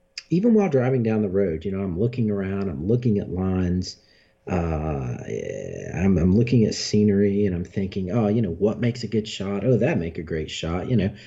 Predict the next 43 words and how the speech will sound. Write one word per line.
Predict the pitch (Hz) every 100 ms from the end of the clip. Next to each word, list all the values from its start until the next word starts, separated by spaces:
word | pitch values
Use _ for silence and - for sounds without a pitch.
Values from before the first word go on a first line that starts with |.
| - -
So | 196 196 185
my | 180
mind, | 190 202 185
I, | 175 160 127 -
I, | 131
I | 139
guess | 147 131
I'm | 127
kind | 123 147 123
of | 95
always | 113 104 98
thinking | - 135 131 95 90
about | 76 80 82 - _ _ _ _ -
things | 95 90 90
like | 85 82
that | 80 78 -
to | -
try | 104 92
to |
stay | - - 82
sharp, | - - 117 - -
but, | 98 90 - - _ _ _ _ _ - - - 107
um, | 92 95 -
I |
shoot | 123 - 117
a |
lot | 107 101 131
less | 143 131 -
now | 107 101 78 85 - _ 98
than | 95
when | 95
I |
did | 87 95
when | 82
I | 80
first | 85 80 -
started. | 80 80 76
And | 82 104
I | 110
think, | - 165 - - _ _ _ _ _ -
um, | 95 92 92 85 80 - _ _ _ _ _ _ _ _ _ -
you | 135
know, | 120 -